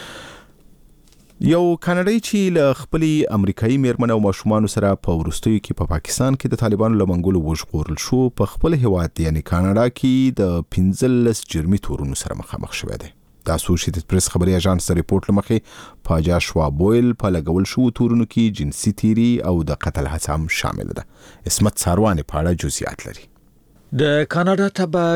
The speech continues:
Speaker 2: جاشوا بویل له خپلې امریکایي میرمن او درو ماشومانو سره د تیر میلادي کال په اکتوبر میاشت کې په پاکستان کې له حقاني شبکې څخه وژغورل شو. بویل او میرمن یې د افغانستان د سفر په ترڅ کې د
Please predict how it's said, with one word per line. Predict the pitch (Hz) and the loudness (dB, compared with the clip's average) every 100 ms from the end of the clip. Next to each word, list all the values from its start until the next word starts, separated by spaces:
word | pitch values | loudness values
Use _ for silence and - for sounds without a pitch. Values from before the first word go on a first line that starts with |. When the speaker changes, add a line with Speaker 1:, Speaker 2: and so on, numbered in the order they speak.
| 156 160 | 0 0
Speaker 2:
جاشوا | 151 - - 139 113 | 0 -2 0 0 0
بویل | 120 131 147 139 | 0 2 2 2
له | 135 | 0
خپلې | - 131 123 127 117 | -2 -2 2 2 2
امریکایي | 120 123 - 117 113 | 0 -4 -2 -2 0
میرمن | 117 120 165 180 | 0 0 2 2
او | 180 180 143 | 4 2 0
درو | 160 160 | 0 0
ماشومانو | 151 - 160 175 143 | 0 -4 -2 0 0
سره | - 104 110 139 | -4 -4 -2 -2
د | - | 0
تیر | 226 185 | 0 0
میلادي | 156 117 113 - | 2 2 0 -2
کال | 135 - | -2 -2
په | - 147 | -4 -4
اکتوبر | - - 202 117 92 | -2 0 0 0 -2
میاشت | 95 - 110 | -4 -4 -6
کې | 98 - - - - | -8 -10 -20 -20 -2
په | 202 202 196 | 0 2 0
پاکستان | 180 175 185 175 | 0 0 0 -2
کې | - 156 139 | 0 0 0
له | 101 | 0
حقاني | 107 - 120 107 - | -4 -4 -4 -2 -4
شبکې | 101 104 - 175 | -4 -4 -2 -2
څخه | - 143 165 147 | -2 -2 0 0
وژغورل | 120 - 101 92 - | -2 -2 -2 -2 -2
شو. | 131 - _ - - - - - | -4 -4 _ -20 -18 -18 -10 0
بویل | 208 202 185 185 180 | 4 4 2 0 0
او | 170 165 | 0 0
میرمن | 151 147 131 147 | -2 -2 -2 -2
یې | 139 127 | 0 0
د | 123 | -2
افغانستان | 123 120 131 131 120 | -6 -6 -4 -4 -4
د | - | -4
سفر | 143 202 196 | -2 -2 0
په | 180 | -2
ترڅ | 120 101 - | -2 -4 -4
کې | 110 - - - 165 | -6 -8 -20 -4 0
د | 190 | 2